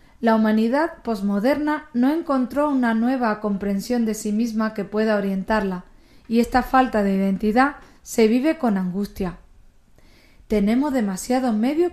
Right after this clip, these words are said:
para unos escasos y raquíticos fines.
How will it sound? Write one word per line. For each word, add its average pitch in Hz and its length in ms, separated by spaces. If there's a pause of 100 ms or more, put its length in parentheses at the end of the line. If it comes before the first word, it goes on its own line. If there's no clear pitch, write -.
para 185 400
unos 277 360
escasos 277 640
y 208 140
raquíticos 269 1040 (100)
fines. 175 600